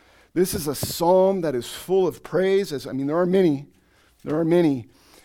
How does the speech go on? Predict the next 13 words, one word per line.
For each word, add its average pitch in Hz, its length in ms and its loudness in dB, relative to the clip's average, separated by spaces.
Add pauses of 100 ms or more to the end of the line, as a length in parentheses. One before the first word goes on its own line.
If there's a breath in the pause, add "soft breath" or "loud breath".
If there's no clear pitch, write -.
(180 soft breath)
but 170 120 0
it 156 100 0
extols 196 1000 2
the 147 80 -2
majesty 123 640 -6
of 107 120 -12
God. 98 360 -12 (1700)
It 117 80 -14
extols 190 540 2
the 175 60 -2
majesty 151 540 -4
of 117 140 -6
God. 117 380 -6